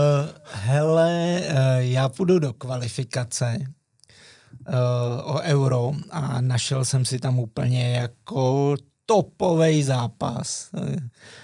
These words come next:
Bělorusko-Andora. A to je teda jako mač jak víno.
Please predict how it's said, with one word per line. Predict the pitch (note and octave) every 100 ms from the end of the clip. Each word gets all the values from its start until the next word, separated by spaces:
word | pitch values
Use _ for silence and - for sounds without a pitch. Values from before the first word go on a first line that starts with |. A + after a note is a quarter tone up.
| - - - _ _ D3 -
Bělorusko-Andora. | C#3 D#3+ E3 E3+ D#3+ D3 - D3 D3 - C3+ B2 A#2+ A#2 A#2 - - _ _ _ _ -
A | A#2 - _
to | D3+ C#3
je | C3+ C3
teda | - C3 C3
jako | B2+ A#2+ - C3+ B2+
mač | C3 C3+ C#3 C#3 - -
jak | D3+ D3
víno. | D3 C3+ B2+ B2 A#2